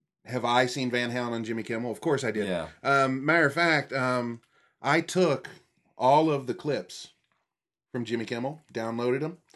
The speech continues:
Speaker 2: Uh-huh.
Speaker 1: and I made one concert video.
Speaker 2: Ah.
Speaker 1: Edited them together, got all the Jimmy Kimmel stuff out of it. And
Speaker 2: Okay.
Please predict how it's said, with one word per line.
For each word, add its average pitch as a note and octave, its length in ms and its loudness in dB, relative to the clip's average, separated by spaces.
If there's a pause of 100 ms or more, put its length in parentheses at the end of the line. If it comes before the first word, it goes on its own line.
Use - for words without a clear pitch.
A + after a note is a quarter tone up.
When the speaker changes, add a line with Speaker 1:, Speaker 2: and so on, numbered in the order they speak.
(140)
Speaker 2:
Uh-huh. F#2+ 200 -4
Speaker 1:
and A#2 80 0
I A#2 140 0
made A2+ 560 0 (120)
one B2 360 -2
concert A#2+ 460 -4
video. G2 480 -8 (240)
Speaker 2:
Ah. A#2+ 600 8
Speaker 1:
Edited B2 440 2
them A#2 180 -2
together, A2+ 420 2
got A2+ 220 0
all A2+ 200 2
the A2 220 0
Jimmy A2+ 260 -4
Kimmel A2 280 -6
stuff A2 280 -6
out G#2+ 180 -2
of G#2 160 -4
it. G#2 180 -6
And G2+ 220 -10
Speaker 2:
Okay. F2+ 200 -10